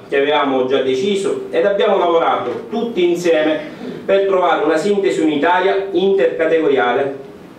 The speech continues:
e confederale. Riteniamo sia questo il giusto modo per svolgere il nostro ruolo. La nostra categoria ha dato il nostro contributo di idee e proposte e soprattutto ha rispettato i patti e le inevitabili mediazioni messe in campo.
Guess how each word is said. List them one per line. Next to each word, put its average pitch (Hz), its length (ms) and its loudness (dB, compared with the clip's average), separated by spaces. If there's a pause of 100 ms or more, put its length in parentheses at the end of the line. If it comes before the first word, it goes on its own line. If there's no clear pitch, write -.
e 165 200 2
confederale. 147 680 -2 (800)
Riteniamo 170 680 2
sia 180 200 0
questo 151 300 0
il 156 100 -4
giusto 180 300 2
modo 135 280 2
per 156 160 2
svolgere 131 720 0
il 143 120 0
nostro 139 320 0
ruolo. - 420 -2 (280)
La 160 120 0
nostra 175 300 0
categoria 156 500 2
ha 143 40 -4
dato 143 260 0
il 139 60 2
nostro 143 280 -2
contributo 135 880 0 (260)
di 135 140 -2
idee 151 240 2
e - 20 -4
proposte 131 640 0
e 127 40 4
soprattutto 160 920 0
ha 147 120 0
rispettato 147 560 -2
i 120 60 -6
patti 170 520 -2
e 156 180 0
le 156 180 2
inevitabili 151 760 0
mediazioni 131 800 0
messe 175 340 -2
in 127 160 0
campo. - 440 -4